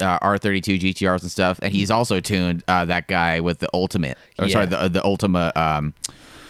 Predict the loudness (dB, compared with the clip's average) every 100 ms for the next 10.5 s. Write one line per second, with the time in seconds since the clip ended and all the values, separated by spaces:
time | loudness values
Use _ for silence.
0 | -20 -20 -20 -16 -6 -2 -2 -4 -4 -4
1 | -2 0 0 0 0 0 -2 -2 0 2
2 | 0 0 -2 -4 -8 -16 -4 0 2 2
3 | 0 -2 0 0 -2 -4 -10 -6 -6 -8
4 | -18 -6 -2 -2 -2 0 0 0 -6 -16
5 | -20 -10 -6 -4 0 2 0 -2 -2 -4
6 | -4 -6 0 0 0 -2 -8 _ _ _
7 | -20 -14 -10 -4 0 0 0 0 0 0
8 | 0 2 0 0 -2 0 0 0 0 2
9 | 0 0 -2 -2 -4 0 0 0 0 0
10 | 0 0 0 2 -2